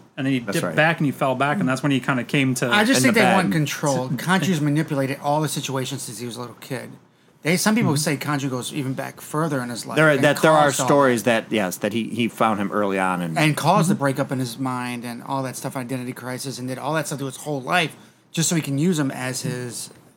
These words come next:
Speaker 3: avatar.
Speaker 1: Possible. He,
Speaker 3: But if
Speaker 1: he's
Speaker 3: that's
Speaker 1: got
Speaker 3: the
Speaker 1: the skill
Speaker 3: case,
Speaker 1: set.
Speaker 3: that's the case, and he doesn't want that manipulation in his life.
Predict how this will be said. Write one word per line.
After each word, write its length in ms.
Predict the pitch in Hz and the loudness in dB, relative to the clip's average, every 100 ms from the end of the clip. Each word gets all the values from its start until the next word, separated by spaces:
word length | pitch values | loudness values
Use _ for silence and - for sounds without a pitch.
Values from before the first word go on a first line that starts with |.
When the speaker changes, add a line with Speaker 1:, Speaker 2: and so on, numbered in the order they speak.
| _ | _
Speaker 3:
avatar. 360 | 151 139 127 156 | -2 -2 0 0
Speaker 1:
Possible. 300 | - 139 202 - _ _ | 2 0 0 -8 _ _
He, 160 | 143 139 | -2 4
Speaker 3:
But 160 | 190 190 | 4 4
if 60 | |
Speaker 1:
he's 60 | 151 | 4
Speaker 3:
that's 100 | 180 | 6
Speaker 1:
got 40 | 160 | 6
Speaker 3:
the 60 | |
Speaker 1:
the 60 | 147 | 4
skill 260 | 160 254 220 | 4 6 6
Speaker 3:
case, 100 | 185 | 4
Speaker 1:
set. 280 | - 120 139 | 2 0 2
Speaker 3:
that's 140 | 165 | 2
the 80 | 180 | 2
case, 240 | 190 208 | 2 2
and 80 | 160 | 2
he 80 | 151 | 0
doesn't 200 | 160 147 | 0 0
want 120 | 147 | -2
that 100 | 147 | -2
manipulation 560 | 139 139 135 139 143 120 | -2 -4 -4 -4 -4 -8
in 60 | 120 | -12
his 120 | 110 | -8
life. 440 | 151 196 156 - | -4 -2 -4 -10